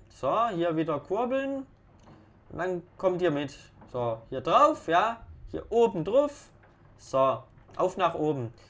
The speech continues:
Und jetzt mal gucken, was bei diesem Henkel so abgeht. So, reicht das jetzt mit euch, wenn ihr mir hier helft? Okay, das reicht.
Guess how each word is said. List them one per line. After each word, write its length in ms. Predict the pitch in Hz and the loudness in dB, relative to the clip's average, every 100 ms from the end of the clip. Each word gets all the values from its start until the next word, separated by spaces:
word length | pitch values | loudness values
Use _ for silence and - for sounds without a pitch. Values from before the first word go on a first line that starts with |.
| - - - | -20 -20 -10
Und 80 | 143 | -4
jetzt 220 | 202 - | -4 -2
mal 180 | 226 220 | -2 -2
gucken, 460 | 220 214 233 247 254 - - - - - | -4 -6 -4 -6 -8 -16 -20 -20 -20 -14
was 180 | 156 160 | -10 -2
bei 140 | 196 | 0
diesem 340 | 175 185 165 180 | 2 0 -6 -6
Henkel 400 | 160 165 165 165 | -2 -2 -2 -4
so 160 | - | 0
abgeht. 640 | 123 113 - 117 117 - - - - - - - - - - _ _ _ _ _ _ _ - _ _ _ - _ _ | 0 0 -2 -6 -6 -8 -20 -20 -20 -20 -20 -20 -20 -20 -20 _ _ _ _ _ _ _ -20 _ _ _ -20 _ _
So, 400 | - - 139 127 110 | -18 -6 -2 0 0
reicht 500 | 98 107 139 165 - | 2 2 2 0 0
das 260 | 277 - | 0 0
jetzt 560 | 277 294 381 - - - _ _ - | -2 -2 -2 -10 -16 -20 _ _ -10
mit 220 | 220 - | -10 -2
euch, 480 | 226 254 262 - - _ _ _ | 0 0 -2 -10 -20 _ _ _
wenn 140 | 160 | -4
ihr 140 | 180 202 | -2 -2
mir 180 | 196 185 | -2 0
hier 220 | 185 180 | 0 0
helft? 500 | 165 185 262 - - - - - - - - - | 0 -2 -4 -14 -20 -20 -20 -20 -20 -20 -20 -6
Okay, 320 | - 165 - 190 | -2 0 0 -2
das 260 | 160 - | -2 0
reicht. 480 | 151 156 143 - - | 2 2 0 -8 -20